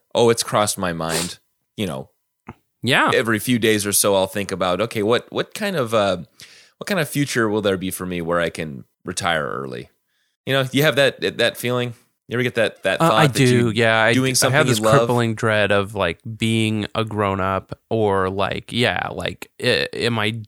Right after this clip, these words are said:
Speaker 2: doing enough to set myself up for retirement? Um,
Speaker 1: Right.
Speaker 2: and if I do retire, what would I do? That type of thing, yeah.
Speaker 1: Yeah, yeah, and I think, and I, and I would love to retire early, but it seems like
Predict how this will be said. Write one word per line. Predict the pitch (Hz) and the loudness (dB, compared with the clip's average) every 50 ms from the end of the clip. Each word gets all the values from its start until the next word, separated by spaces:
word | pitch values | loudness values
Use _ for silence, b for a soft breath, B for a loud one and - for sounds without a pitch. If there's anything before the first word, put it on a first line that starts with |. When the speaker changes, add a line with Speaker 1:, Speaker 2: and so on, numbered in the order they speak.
| _ - | _ -2
Speaker 2:
doing | - 123 120 120 123 120 117 113 113 | 0 2 2 4 4 2 2 2 2
enough | 110 104 104 104 104 - - | 0 0 0 0 -2 -4 -6
to | - 117 110 | -6 -4 -4
set | 110 - - - - - | -2 -2 -2 -2 -2 -2
myself | 107 104 107 - 104 107 - _ - | -4 -4 -4 -4 -6 -8 -8 _ -2
up | 117 110 - _ | -2 -2 -2 _
for | - - 127 117 | -4 -2 0 0
retirement? | 107 104 - - 110 101 101 101 101 101 104 101 101 - - _ _ _ _ - | 0 -2 -2 -4 -4 -4 -4 -4 -4 -4 -4 -4 -4 -6 -12 _ _ _ _ -6
Um, | 107 104 101 - - 101 110 _ | -6 -6 -6 -6 -8 -10 -10 _
Speaker 1:
Right. | - 85 71 64 - | -4 -2 -2 0 0
Speaker 2:
and | 113 | -2
if | 107 - - | -2 -2 -4
I | 107 | -6
do | 120 - - 127 123 117 | -4 -2 0 0 2 0
retire, | 113 104 - 113 104 101 101 101 | 0 -2 -4 -4 -4 -4 -4 -4
what | 104 104 110 - 110 | -4 -4 -4 -4 -4
would | 107 | -4
I | 113 - | -6 -6
do? | - - 113 110 104 98 92 - _ _ _ _ _ - | -4 -4 -4 -4 -4 -6 -6 -10 _ _ _ _ _ -2
That | 113 107 - | -2 -2 -2
type | - - - | -6 -10 -10
of | 117 - - | -12 -14 -14
thing, | - - | -14 -12
yeah. | - - - - _ _ _ _ | -12 -14 -14 -16 _ _ _ _
Speaker 1:
Yeah, | - 208 254 277 139 87 - _ - | -4 -2 -2 -2 -2 -4 -8 _ -6
yeah, | - 185 175 113 | -2 0 0 2
and | 113 131 | 2 2
I | 139 151 | 0 0
think, | 147 185 180 104 117 | 0 -2 -2 0 0
and | 135 143 | 2 2
I, | 147 | 0
and | - - - 123 | 0 0 0 0
I | 120 123 | 2 2
would | 123 123 110 | 2 2 2
love | 113 123 127 139 139 135 | 2 4 4 4 2 2
to | - - 123 | 0 -2 0
retire | 113 104 - 123 113 101 98 92 | 0 0 0 2 2 2 4 4
early, | 76 98 107 101 95 90 87 | 4 2 2 0 0 -2 -2
but | 85 92 90 85 - - | -2 -2 -4 -4 -4 -8
it | - 101 - | -8 -4 -2
seems | - - 113 107 104 101 - | -2 -2 -2 -2 -4 -4 -2
like | 95 90 82 80 80 - - | -2 -2 -2 -2 -4 -8 -14